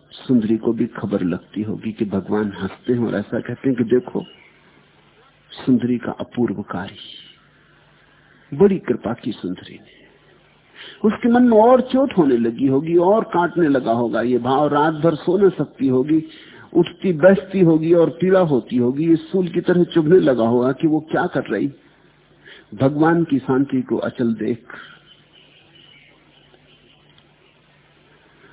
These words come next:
धर्म गुरुओं ने गुंडों को रुपए देकर सुंदरी को मरवा डाला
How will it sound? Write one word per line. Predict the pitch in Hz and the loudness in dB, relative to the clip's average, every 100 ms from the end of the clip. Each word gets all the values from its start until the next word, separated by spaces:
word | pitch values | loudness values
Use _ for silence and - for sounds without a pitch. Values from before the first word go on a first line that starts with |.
| - | -8
धर्म | 110 151 170 | 0 2 4
गुरुओं | 135 131 123 | 4 4 4
ने | 127 | 4
गुंडों | 123 113 135 147 | 2 2 2 0
को | 147 120 | 0 -2
रुपए | 117 131 | -2 -2
देकर | 117 113 113 | -2 -2 -4
सुंदरी | 104 - 113 107 | -6 -4 -2 -4
को | 101 95 | -4 -4
मरवा | 101 98 101 | -4 -4 -4
डाला | 98 92 | -4 -6